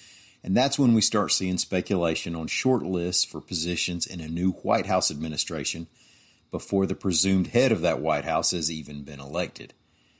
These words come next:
In this case, U S Senator Doug Jones' name has shown up in a Politico dot com column that speculated that he might make a possible attorney general in a Joe Biden administration.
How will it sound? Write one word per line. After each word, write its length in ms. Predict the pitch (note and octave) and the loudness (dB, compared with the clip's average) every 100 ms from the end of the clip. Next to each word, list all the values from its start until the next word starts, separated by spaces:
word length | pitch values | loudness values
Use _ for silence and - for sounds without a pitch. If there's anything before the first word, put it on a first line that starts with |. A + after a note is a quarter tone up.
| _ _ | _ _
In 140 | D2+ D2+ | -10 -4
this 180 | F2 | 0
case, 540 | - G2 D2 E2 - - | 2 2 0 0 -2 -2
U 220 | D#2 D2+ | -6 -4
S 120 | D#2+ | 0
Senator 440 | - F2 F2+ E2+ E2+ | 2 2 -2 -2 -2
Doug 320 | D#2+ E2+ D#2+ | 0 0 0
Jones' 440 | F#2 G#2+ G#2 E2+ | 2 4 4 2
name 300 | D#2 D#2 D#2+ | -2 -4 -4
has 140 | F#2+ F#2 | -4 -2
shown 380 | - F2+ F2 | -2 -2 -2
up 220 | D#2 E2 - | -2 -4 -4
in 100 | F2 | -6
a 40 | |
Politico 560 | - F#2 F2+ E2+ - E2 | -4 -2 0 0 -2 -2
dot 260 | D#2+ C2+ | 0 -2
com 300 | - A2+ A2 | 0 0 0
column 400 | - F2+ E2 E2 - - - - _ - | 2 2 4 2 -6 -18 -20 -20 _ -10
that 140 | D#2 | -2
speculated 840 | - - B2+ B2 A#2+ G#2 F#2+ G2 | 0 2 2 2 4 4 4 2
that 120 | F2+ - | 0 -2
he 140 | G#2+ | 2
might 480 | G#2+ F#2 F#2 F#2+ - | 4 4 4 2 0
make 300 | E2+ E2+ E2 | -6 -6 -6
a 100 | C#2+ | -8
possible 640 | - - - E2 E2+ F#2 | -2 0 0 0 -2 -2
attorney 420 | D2 - F#2+ F#2 | -6 -6 -2 0
general 580 | F#2 F2+ A2 G2+ F2 E2+ | 0 2 4 4 2 0
in 100 | D#2 | -4
a 80 | D2+ | -6
Joe 240 | D2 E2 | -6 -6
Biden 300 | D2 F#2 F#2+ | 2 2 2
administration. 760 | E2 D#2 C#2+ B1+ - D2 - | 0 -4 -6 -8 -8 -6 -8